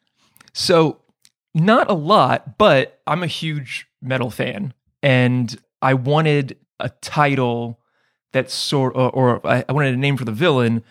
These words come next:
that sort of evoked the kind of villain you would have in, like, a Final Fantasy game, like Necron, or a, or a villain from, you know, an Ursula K. Le Guin story. And I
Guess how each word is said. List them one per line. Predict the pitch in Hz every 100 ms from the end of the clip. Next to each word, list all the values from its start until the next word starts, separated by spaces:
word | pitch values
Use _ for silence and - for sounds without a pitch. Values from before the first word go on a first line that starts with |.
| _ _ _
that | 127
sort | - 156 131
of | 127 120 104 _ _
evoked | 131 107 120 127 123 - - - _ _ _
the | 156
kind | - 135 120
of |
villain | 101 120 120 117
you | 110 117
would | 113
have | 117 117 113
in, | 113
like, | 113 110
a |
Final | 110 120 113
Fantasy | - 120 120 120
game, | 113 113 113
like | 123
Necron, | 131 120 117 120 113 113 110 110 - _
or | 123 113
a, | 110 104 -
or | 120
a | 113
villain | 101 120 117 110 110
from, | - 120 113 110 110 107
you | 117
know, | 110 110
an | -
Ursula | 117 - 117 110
K. | 117
Le | 113 110
Guin | 113 113 110 104 107 _ _ _
story. | - - 123 113 110 113 -
And | 120 113 113 107 - _ -
I | 120